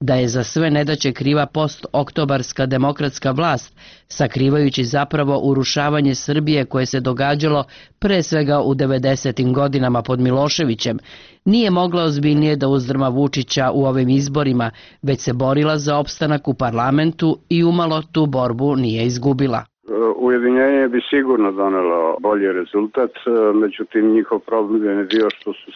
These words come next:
Speaker 2: se nedavno razjedinili, pa nisu mogli ni sebi ni biračima da objasne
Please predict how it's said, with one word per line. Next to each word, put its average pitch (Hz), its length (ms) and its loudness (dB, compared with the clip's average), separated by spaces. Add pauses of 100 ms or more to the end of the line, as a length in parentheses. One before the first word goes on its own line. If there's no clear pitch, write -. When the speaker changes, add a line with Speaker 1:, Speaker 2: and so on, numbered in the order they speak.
Speaker 2:
se 107 100 0
nedavno 98 680 0 (500)
razjedinili, 98 920 0
pa 90 80 -2
nisu 90 280 -4
mogli 90 420 0 (680)
ni 120 220 2
sebi 117 260 0
ni 113 100 4
biračima 120 640 0
da 107 160 0
objasne 107 720 -2